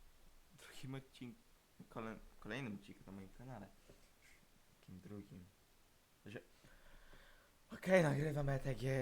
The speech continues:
Nagrałem E T G przed chwilą i rzuca mi się teraz. Ale ten film będziecie widzieć później, więc jak, witam was na, w Overwatchu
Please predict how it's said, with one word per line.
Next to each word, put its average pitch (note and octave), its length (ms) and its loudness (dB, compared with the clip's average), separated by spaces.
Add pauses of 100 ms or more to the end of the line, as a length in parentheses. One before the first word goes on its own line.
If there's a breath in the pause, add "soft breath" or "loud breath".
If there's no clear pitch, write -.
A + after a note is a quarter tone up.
(1400)
Nagrałem A2 500 4 (140)
E G#2+ 80 -2
T - 120 -10
G G2 240 -2
przed - 260 -12
chwilą G2+ 360 -4
i F#2+ 380 -6 (180)
rzuca G2 260 -8
mi F#2+ 100 -2
się - 160 -14
teraz. G2 360 -14 (1500 loud breath)
Ale A2 120 0
ten A#2 160 -2
film A2+ 180 -2
będziecie G#2 420 -6
widzieć G#2 280 -8
później, - 320 -8
więc - 300 -14 (1080)
jak, - 160 -12 (240)
witam B2 380 -6
was A2+ 240 -6
na, G#2+ 320 -2 (140)
w G#2 100 -12
Overwatchu A#2 580 -8